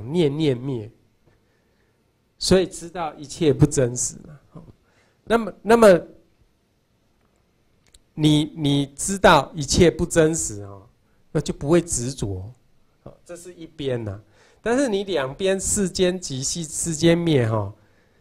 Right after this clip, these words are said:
你都能够从世间即里面知道事物不是不存在，从世间灭知道事物不是存在，那你就从世间即跟世间灭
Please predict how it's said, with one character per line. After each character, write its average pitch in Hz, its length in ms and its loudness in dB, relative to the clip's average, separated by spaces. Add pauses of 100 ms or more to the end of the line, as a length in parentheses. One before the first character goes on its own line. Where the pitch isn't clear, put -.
(140)
你 139 580 2
都 196 220 10
能 160 200 6
够 160 360 6 (160)
从 143 440 4
世 185 300 -6
间 180 260 2
即 131 220 -6
里 131 100 -2
面 143 280 0
知 156 240 -6
道 131 420 4 (1800)
事 - 320 -2
物 202 160 4
不 139 220 -2
是 170 260 -2 (240)
不 185 80 6
存 127 320 0
在， 123 320 2 (400)
从 160 240 -4
世 202 260 -12
间 185 220 -4
灭 196 240 6
知 180 160 -2
道 165 240 2
事 196 380 -4
物 190 200 -2
不 135 300 -2
是 165 180 -4
存 120 320 -2
在， 127 400 -2 (720)
那 190 220 0 (180)
你 147 380 -10
就 202 260 2
从 147 360 -2
世 175 260 -8
间 180 240 -4
即 127 220 -8
跟 165 200 8
世 170 320 -2
间 160 220 4
灭 151 340 2